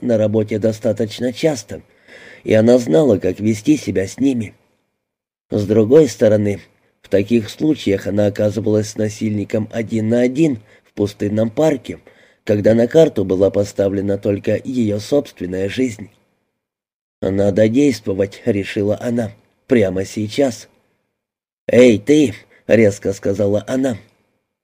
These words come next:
Грабитель обернулся к ней. Вместе с ним повернулся и пистолет. «Забирай мои», — сказала она. «Что?» — спросил он.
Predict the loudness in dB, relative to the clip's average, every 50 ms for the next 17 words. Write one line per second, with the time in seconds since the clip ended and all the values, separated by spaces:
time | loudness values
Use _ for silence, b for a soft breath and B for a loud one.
0 | _ _ _ -4 -2 0 0 0 0 0 -2 -2 0 0 0 0 0 0 0 2
1 | 2 2 2 2 0 -2 -4 -6 -8 -12 -12 -8 -6 -4 -4 -4 -6 -8 -14 _
2 | _ _ _ _ _ _ _ _ _ _ _ _ _ _ -6 0 2 4 4 4
3 | 4 2 0 0 0 0 0 0 0 2 2 0 -2 -2 -2 0 0 0 0 0
4 | -2 -2 -4 -4 -2 -2 -2 -2 -2 -4 -6 -4 -2 0 2 2 0 0 -2 -8
5 | -18 _ _ _ _ _ _ _ _ _ _ _ _ _ _ _ _ -2 0 2
6 | 2 2 2 2 2 2 4 4 4 4 4 4 2 2 2 0 -2 -4 -12 _
7 | _ _ _ -20 -10 -4 -2 -2 0 0 0 0 -2 -2 -4 -6 -4 -4 -4 -4
8 | -6 -10 _ _ _ _ _ _ _ _ _ _ _ _ _ _ -12 -10 0 4
9 | 6 8 8 6 4 0 -6 _ _ _ _ _ _ _ -18 -10 -4 0 0 0
10 | 0 -2 -2 -4 -4 -2 -2 -4 -4 -4 -6